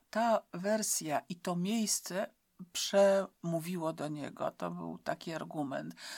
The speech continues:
Natomiast udzielał wywiadów bardziej lub mniej chętnie dziennikarzom. Ja nie jestem dziennikarką,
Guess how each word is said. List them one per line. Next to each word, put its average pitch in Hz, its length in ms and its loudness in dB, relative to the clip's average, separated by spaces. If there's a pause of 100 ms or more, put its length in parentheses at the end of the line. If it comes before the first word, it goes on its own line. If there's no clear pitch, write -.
(160)
Natomiast 294 600 4
udzielał 330 420 6
wywiadów 202 760 4
bardziej 185 520 2
lub 175 260 -4
mniej 180 380 0
chętnie 156 540 -2
dziennikarzom. 151 1080 -4
Ja 151 160 4
nie 151 160 -2
jestem 135 360 -8
dziennikarką, 139 840 -8